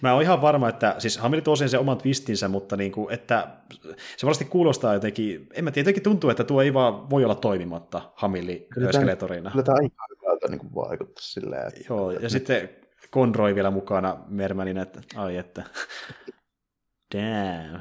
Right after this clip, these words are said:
Speaker 1: Siis niinku ääninäyttelijöiden takia pelkästään niinku voin jo katsoa tuon aika pitkälti. Ja tuohan oli, ö, kuitenkin, kun miettii kasarianimaatiota, niin tuo oli kuitenkin kolme D-animaatio, eikö niin? Että
Speaker 2: Tää taitaa olla edes nykyään lähde käsi-,
Speaker 1: Joo.
Speaker 2: käsiin tällään.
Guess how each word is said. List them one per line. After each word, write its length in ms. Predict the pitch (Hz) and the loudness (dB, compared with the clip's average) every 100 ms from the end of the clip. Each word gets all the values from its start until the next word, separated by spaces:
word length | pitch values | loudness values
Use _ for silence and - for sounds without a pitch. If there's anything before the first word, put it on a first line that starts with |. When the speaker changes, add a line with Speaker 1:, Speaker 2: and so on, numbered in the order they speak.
| - | -12
Speaker 1:
Siis 180 | - 117 | -2 0
niinku 160 | 120 135 | 2 2
ääninäyttelijöiden 540 | 139 180 151 107 107 98 | 4 2 2 0 -2 -2
takia 260 | 107 110 | 0 0
pelkästään 560 | 101 117 104 92 - 92 | 2 2 2 -2 -2 -4
niinku 400 | 87 85 90 - | -4 -6 -8 -8
voin 180 | 101 95 | -4 -4
jo 60 | 90 | -2
katsoa 400 | 92 - - 85 | -4 -4 -8 -10
tuon 200 | 85 85 | -10 -10
aika 140 | 85 | -8
pitkälti. 380 | 85 92 87 85 | -8 -8 -6 -2
Ja 40 | |
tuohan 240 | 101 151 147 | 2 4 4
oli, 160 | 143 131 | 0 0
ö, 180 | 127 117 | -2 0
kuitenkin, 440 | 135 127 120 101 - | 0 2 0 -2 -4
kun 140 | 117 | -4
miettii 280 | 127 127 120 | -2 -2 -2
kasarianimaatiota, 800 | 113 120 107 98 104 101 95 92 | -2 0 0 0 -2 -2 -4 -4
niin 100 | 95 | -6
tuo 80 | 98 | -4
oli 80 | 104 | -4
kuitenkin 260 | 107 101 98 | -2 -4 0
kolme 320 | 135 101 82 | 0 0 -2
D-animaatio, 580 | 78 78 82 80 76 78 | -8 -10 -10 -14 -14 -14
eikö 160 | 78 | -14
niin? 340 | 82 - - _ _ _ _ - | -16 -16 -20 _ _ _ _ -20
Että 320 | - - - _ _ _ _ _ _ - - | -20 -14 -16 _ _ _ _ _ _ -2 0
Speaker 2:
Tää 120 | 92 | 2
taitaa 400 | 87 92 87 92 | 4 4 4 2
olla 180 | 87 87 | 4 4
edes 160 | 87 90 | 2 0
nykyään 380 | 82 - 87 - | -4 -4 -4 -4
lähde 140 | 95 | -8
käsi-, 500 | - 76 - - _ _ _ _ _ _ _ | -10 -12 -12 -16 _ _ _ _ _ _ _
Speaker 1:
Joo. 200 | - 110 | -2 0
Speaker 2:
käsiin 260 | 87 64 71 | 0 -4 -10
tällään. 380 | - - 85 | -14 -14 -14